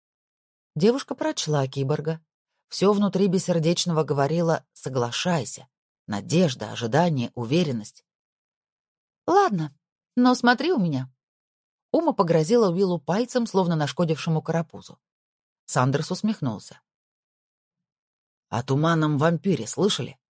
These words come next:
Покосившись на Уму, бес понял, что она слышала. Брови девушки вздёрнулись. От Ильи она просто отмахнулась. «Подожди, мол, потом объясню». «Значит, слышали».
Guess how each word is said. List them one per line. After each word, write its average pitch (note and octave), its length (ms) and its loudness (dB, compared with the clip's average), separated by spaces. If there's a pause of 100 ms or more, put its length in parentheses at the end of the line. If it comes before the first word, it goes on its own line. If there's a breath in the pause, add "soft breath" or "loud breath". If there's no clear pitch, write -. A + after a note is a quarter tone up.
(1160)
Покосившись F3+ 640 -2
на F#3 260 2
Уму, C4 320 -2 (360)
бес A3 280 0
понял, C4 380 4
что - 180 0
она G#3 180 2
слышала. - 500 -8 (500)
Брови D#3+ 300 4
девушки D#3 360 0
вздёрнулись. E3 680 -2 (320)
От - 180 2
Ильи C#4 200 2
она C4 220 4
просто A#3+ 280 2
отмахнулась. G3+ 640 -2
«Подожди, G3 360 0
мол, A#3+ 180 2
потом F#3+ 280 2
объясню». C#3+ 480 -8 (1200)
«Значит, F#3 500 -2
слышали». G3+ 580 -2